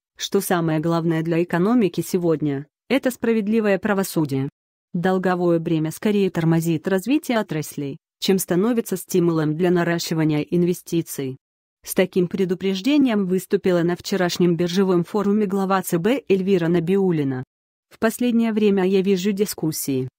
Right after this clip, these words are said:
в основном спад инвестиций все связывают с высокой процентной ставкой".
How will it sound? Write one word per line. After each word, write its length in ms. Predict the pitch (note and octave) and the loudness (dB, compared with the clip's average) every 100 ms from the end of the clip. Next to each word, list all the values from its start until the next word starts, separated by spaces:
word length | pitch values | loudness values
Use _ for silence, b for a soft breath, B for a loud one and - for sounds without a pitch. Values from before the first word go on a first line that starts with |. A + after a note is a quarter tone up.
| _ | _
в 80 | E3+ | -4
основном 540 | F3 F#3+ F3 A#3 C#4+ | -2 0 0 2 0
спад 360 | - - F3 E3+ | -2 -4 -2 0
инвестиций 640 | E3+ F3+ - C4+ C#4 A#3+ | 0 0 -2 -2 0 -2
все 240 | A#3 - F#3+ | -2 -2 -2
связывают 600 | - A#3+ C4 B3 A3+ F#3+ | 0 0 2 2 0 -2
с 60 | |
высокой 460 | F#3 F#3 F#3+ E3+ D#3+ | -6 -2 -2 -2 -4
процентной 600 | F3 E3 - D#3 F3+ D#3+ | -4 -4 -4 -4 -2 -4
ставкой". 640 | - E3 C#3+ - - C3+ | -4 -6 -6 -8 -10 -10